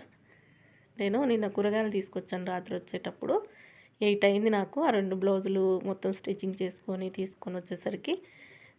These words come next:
ఇంకా రాత్రి అయితే ఈ చిక్కుడుకాయలు ఒలిచి పెట్టుకోలేదు, పొద్దున్న లేసే ఒలిచాను. అది కూడా కొంచెం లేట్ అయిపోయింది. అలాగే వీడియో చూస్తున్న అందరికీ,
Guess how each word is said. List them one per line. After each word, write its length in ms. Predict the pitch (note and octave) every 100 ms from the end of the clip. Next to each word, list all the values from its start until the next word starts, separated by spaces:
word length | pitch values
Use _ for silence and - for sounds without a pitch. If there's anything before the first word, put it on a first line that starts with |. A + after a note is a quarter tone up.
| -
ఇంకా 220 | G3+ G3+
రాత్రి 320 | G3+ F#3 F#3+
అయితే 340 | G3+ G3+ C4+ C4+
ఈ 120 | G#3+
చిక్కుడుకాయలు 460 | G3+ - F#3+ G#3 G3
ఒలిచి 220 | F#3+ -
పెట్టుకోలేదు, 500 | G#3 G3+ - F#3+ F#3+
పొద్దున్న 380 | G#3 G3 F3 G3+
లేసే 240 | G3 G3 G#3
ఒలిచాను. 400 | F#3+ F#3 G3 G#3
అది 160 | G3
కూడా 140 | G3 G#3
కొంచెం 380 | G3 G3 F#3+
లేట్ 240 | G3 F#3+ F#3+
అయిపోయింది. 600 | G3 F#3 F#3 G3+ A#3+ E4+ _ _ _ _ _ _ -
అలాగే 460 | G3 G3+ G3+ G3+ - - - - _ _ _ _ -
వీడియో 340 | G3+ A3 G#3
చూస్తున్న 380 | G#3 G3+ G#3 G3+
అందరికీ, 540 | F#3 F#3 G3 F#3+ F#3